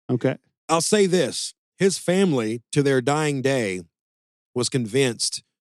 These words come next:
Speaker 2: that it was him. But they think that he was, like, depressed and, like, ashamed, I guess. Uh, he'd lost his wife
Speaker 1: Yeah.
Speaker 2: to some other dude, and then he was crippled, and I think he was just dejected,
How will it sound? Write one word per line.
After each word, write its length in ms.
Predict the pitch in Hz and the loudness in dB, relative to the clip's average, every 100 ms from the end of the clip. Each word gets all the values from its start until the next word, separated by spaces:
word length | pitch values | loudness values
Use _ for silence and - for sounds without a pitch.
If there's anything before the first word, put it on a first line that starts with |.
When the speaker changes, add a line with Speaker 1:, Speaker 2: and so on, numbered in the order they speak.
| _ _ | _ _
Speaker 2:
that 420 | 127 113 107 - _ _ | 0 0 -2 -10 _ _
it 160 | 135 120 | -2 0
was 180 | 120 - | -2 -2
him. 320 | 110 78 _ _ _ _ _ _ _ | -6 -8 _ _ _ _ _ _ _
But 220 | 143 135 120 | -2 0 2
they 140 | 143 | 0
think 300 | - 143 123 | 2 -2 -2
that 140 | 127 | -4
he 120 | 117 147 | -2 0
was, 240 | 131 113 | 0 0
like, 220 | 127 104 | -2 -2
depressed 640 | 113 101 139 135 135 - - - | -8 -4 0 0 -2 -4 -8 -4
and, 380 | 131 120 113 - | -2 -2 -6 -6
like, 200 | 127 123 | -4 -4
ashamed, 600 | 110 - 131 131 135 131 | -4 -2 0 0 0 0
I 80 | 123 | -2
guess. 460 | 123 135 131 - - _ _ | 2 2 0 -4 -8 _ _
Uh, 180 | 123 110 | -12 -6
he'd 260 | 117 135 117 | -2 -2 2
lost 280 | 123 131 123 | 2 0 -4
his 140 | 101 | -4
wife 480 | 120 120 120 - - 110 | -2 0 -2 -6 -6 4
Speaker 1:
Yeah. 480 | 117 175 208 117 101 | 4 6 2 2 0
Speaker 2:
to 80 | |
some 200 | - 151 | 0 2
other 220 | 139 135 120 | 2 2 2
dude, 360 | 135 131 131 | 4 6 4
and 160 | 123 127 | 2 0
then 140 | 127 | 0
he 160 | 120 147 | 0 2
was 180 | 123 - | 2 0
crippled, 680 | - 170 165 165 160 160 156 _ _ | 0 0 2 4 4 0 -6 _ _
and 120 | 131 135 | -4 -2
I 80 | |
think 180 | 127 147 | -2 -2
he 60 | 139 | 0
was 160 | 127 | 0
just 220 | 123 127 - | 0 0 -2
dejected, 540 | 110 143 147 156 | 0 0 0 -2